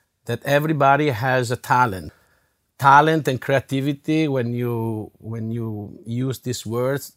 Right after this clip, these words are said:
especially in Italy, they are, they are attached with art, no? When you say you have a talent, you think you are a musician or a painter, or, but you, but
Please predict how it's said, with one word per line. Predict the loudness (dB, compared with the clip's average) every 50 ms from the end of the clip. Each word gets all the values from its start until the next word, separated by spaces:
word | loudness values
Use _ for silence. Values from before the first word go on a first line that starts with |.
| _ _ _ -18
especially | -18 -18 _ _ -6 -6 -4 -4 -6 -6 -4 -4
in | -4 -4
Italy, | -6 -6 -6 -6 -4 -4 -2 -4 -4
they | -6 -6 -6 -6 -4
are, | -4 -6 -8 -10 _ _ _ _ _ -16
they | -12 -8 -6 -6
are | -4 -4 -6
attached | -8 -8 -6 -4 -4 -4 -4 -6 -10
with | -10 -10 -12 _ _
art, | -6 -4 -2 -2 -2 -2 -4 -8 _ -10 -8
no? | -6 -4 -4 -4 -4 -6 -6
When | -6 -6 -6 -4 -4
you | -6 -6
say | -4 -2 -2 0
you | 0 0 0 -2
have | -2 -2 -2 -2 -2
a | -4
talent, | -2 2 2 4 4 2 0 -2 -4
you | -4
think | -6 -6 -6 -6 -6 -6 -6
you | -6 -4 -4
are | -4 -4
a | -4
musician | -4 -4 -4 -2 -2 -2 -2 -2 -4 -4 -2 -2
or | -2 -4 -4
a | -6
painter, | -4 -4 -4 -2 -4 -4 -6 -6 -6 -4 -4 -4 -6
or, | -6 -8 -10 -14 -20 -20 -20 -20 -20 _ _
but | -12 -8 -6
you, | -4 -2 -2 -2 -4 -6 -8 -10
but | -10 -8 -8 -6 -6 -8